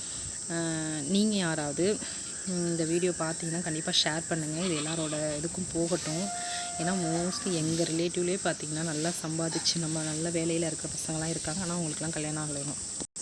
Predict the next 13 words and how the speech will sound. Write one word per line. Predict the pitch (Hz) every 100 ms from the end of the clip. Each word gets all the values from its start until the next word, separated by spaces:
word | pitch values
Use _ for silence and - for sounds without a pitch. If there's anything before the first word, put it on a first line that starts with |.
| - - - - - -
அவங்களுக்குலாம் | 180 170 165 170
இன்னும் | 170 170
கல்யாணம் | 180 156 156 160 151
ஆகல. | 151 151 185
So | 151 - 170
வந்துட்டு, | 180 190 170 151 151 - 170 226 226 - - - - - -
ஆ, | 180 180 175 165
நீங்க | 165 170
எப்படி | 160 - 190 180
எதிர்பார்க்குறீங்கங்கிறது | 165 165 175 160 - 156 156 160 147 143
கண்டிப்பா | 156 147 151 165
எங்கள்கிட்ட | 165 151 151
சொல்லுங்க. | - 156 156 156 151 180